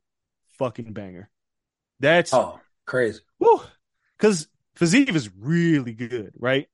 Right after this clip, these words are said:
Speaker 1: And we gotta find out, like, yeah, what's left with Justin Gaethje? Is he still the same guy? 'Cause he's gonna get hit. There's
Speaker 2: Yep.
Speaker 1: no doubt about that.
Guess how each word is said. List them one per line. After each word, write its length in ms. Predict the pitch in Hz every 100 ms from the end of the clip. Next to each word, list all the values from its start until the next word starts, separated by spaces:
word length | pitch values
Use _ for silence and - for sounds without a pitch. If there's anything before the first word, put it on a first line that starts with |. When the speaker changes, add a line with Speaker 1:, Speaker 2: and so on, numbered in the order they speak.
| -
Speaker 1:
And 100 | 214
we 60 | 330
gotta 240 | 330 294
find 280 | 254 294 302
out, 160 | 311 175
like, 140 | 220
yeah, 200 | 415 440
what's 200 | 330 349
left 180 | 359 277
with 140 | 240
Justin 260 | 202 214 202
Gaethje? 300 | 170 139 - _ _ _ -
Is 100 | 131
he 80 | 165
still 140 | 233
the 60 | 240
same 200 | 269 277
guy? 300 | 311 370 311 _ _ _ _ _ _
'Cause 120 | 151
he's 120 | 185
gonna 260 | 180 285 330
get 140 | 185
hit. 260 | 160 233 - _ _ _ _ -
There's 180 | 233
Speaker 2:
Yep. 40 | 254
Speaker 1:
no 40 | 262
doubt 260 | 170 214
about 240 | 175 127 117
that. 300 | 156 127 113